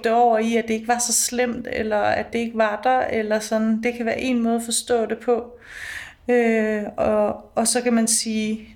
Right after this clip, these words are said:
altså, måske har det også lykkes dem at lukke lidt øjnene for noget af det. Øh, jeg tror dog alligevel, at hvis man sådan gik rigtig tæt på dem, og de var helt ærlige, og man sagde,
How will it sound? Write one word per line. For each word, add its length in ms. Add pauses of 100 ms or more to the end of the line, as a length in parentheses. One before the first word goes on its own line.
altså, 160
måske 280
har 120
det 80
også 180
lykkes 280
dem 180
at 80
lukke 280
lidt 140
øjnene 360
for 140
noget 380
af 100
det. 120 (640)
Øh, 480
jeg 120
tror 280
dog 240
alligevel, 600
at 200
hvis 220
man 140
sådan 240
gik 260
rigtig 300
tæt 240 (100)
på 240
dem, 80
og 140
de 80
var 80
helt 320
ærlige, 440
og 40
man 120
sagde, 380